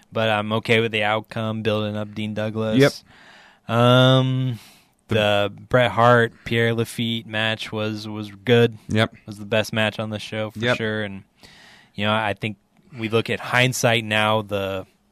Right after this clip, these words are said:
Speaker 1: the ending
Speaker 2: Yeah.
Speaker 1: towards the tag match here pretty soon on Raw
Speaker 2: We'll talk about
Speaker 1: is
Speaker 2: it,
Speaker 1: gonna
Speaker 2: yes.
Speaker 1: get dampered a little bit, but
Speaker 2: A little bit.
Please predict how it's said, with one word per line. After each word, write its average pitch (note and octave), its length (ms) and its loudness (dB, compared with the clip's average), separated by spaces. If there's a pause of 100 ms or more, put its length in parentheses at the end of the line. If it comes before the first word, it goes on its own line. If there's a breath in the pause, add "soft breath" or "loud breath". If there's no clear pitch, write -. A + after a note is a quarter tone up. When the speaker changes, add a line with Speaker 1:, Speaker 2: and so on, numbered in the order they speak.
(220)
Speaker 1:
the G2+ 120 -8
ending A2+ 540 2
Speaker 2:
Yeah. F#2+ 440 4
Speaker 1:
towards G#2+ 580 -2
the G2+ 120 -10
tag A#2+ 300 2
match A2+ 680 -2 (640)
here G2 400 -4
pretty G2+ 320 -6
soon G#2+ 260 -2
on G2 140 0
Raw B2 460 6 (320 loud breath)
Speaker 2:
We'll A2+ 140 2
talk F#2+ 260 -2
about F#2 280 0
Speaker 1:
is F#2+ 80 2
Speaker 2:
it, - 40 -2
Speaker 1:
gonna F2+ 220 2
Speaker 2:
yes. G#2+ 280 0
Speaker 1:
get A#2 100 -18
dampered A2 400 2
a A2 40 2
little A2 280 -2
bit, A2 480 -2
but A2 260 -4 (160)
Speaker 2:
A F#2+ 80 -2
little G2+ 380 -4
bit. C#2 340 -10